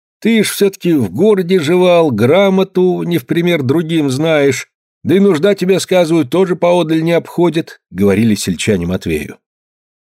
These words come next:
Он давал им советы, а многим собственноручно писал прошения. Но всякий раз при этом Матвей говорил, что прошениями не добиться мужикам лучшей доли.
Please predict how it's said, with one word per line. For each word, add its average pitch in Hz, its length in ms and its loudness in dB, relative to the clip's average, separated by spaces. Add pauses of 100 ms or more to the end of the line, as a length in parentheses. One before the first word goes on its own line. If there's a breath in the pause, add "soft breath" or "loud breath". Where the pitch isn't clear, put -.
(100)
Он 220 180 2
давал 185 260 2
им 170 100 -2
советы, 117 540 0
а 92 80 0
многим 147 440 -2
собственноручно 104 960 -4
писал 95 360 -4
прошения. - 680 -6 (540)
Но 165 200 0
всякий 165 400 -4
раз 170 200 -2
при 127 160 -2
этом 147 200 -2
Матвей 123 340 -2
говорил, 120 360 0
что 117 200 -2
прошениями 127 1000 0
не 113 120 0
добиться 113 600 -2
мужикам 107 680 -2
лучшей 87 420 -8
доли. 69 460 -12